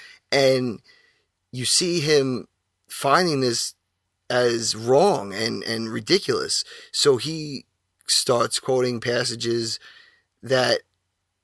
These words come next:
give some empowerment and s-, and some encouragement to the other slaves, to the, in, to the point where they have a rebellion. And I won't spoil it for you because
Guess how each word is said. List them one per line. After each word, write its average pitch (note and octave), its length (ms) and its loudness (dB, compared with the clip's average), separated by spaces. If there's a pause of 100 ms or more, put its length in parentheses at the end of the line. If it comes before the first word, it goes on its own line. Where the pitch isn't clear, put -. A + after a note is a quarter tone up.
(300)
give C3+ 440 0 (1080)
some A2+ 600 -4
empowerment A#2 680 2 (720)
and A2 420 -4 (240)
s-, - 300 -4 (140)
and A2+ 180 -2
some G#2+ 360 -4
encouragement A#2+ 680 -2 (380)
to B2+ 120 -4
the A2 100 0
other A#2 200 2
slaves, A#2 420 -2 (380)
to B2 120 -2
the, A#2 200 2 (200)
in, B2 220 -4 (160)
to C3 120 -4
the A#2+ 100 -2
point C#3 300 -2
where B2+ 300 2 (360)
they A#2 120 2
have C3+ 200 4
a - 20 0
rebellion. B2+ 600 2 (380)
And G#2 380 -4
I F#2 240 -4
won't C#3 280 -2
spoil C3+ 340 4
it C#3 120 6
for B2 200 4
you C3+ 180 0
because A2+ 520 -2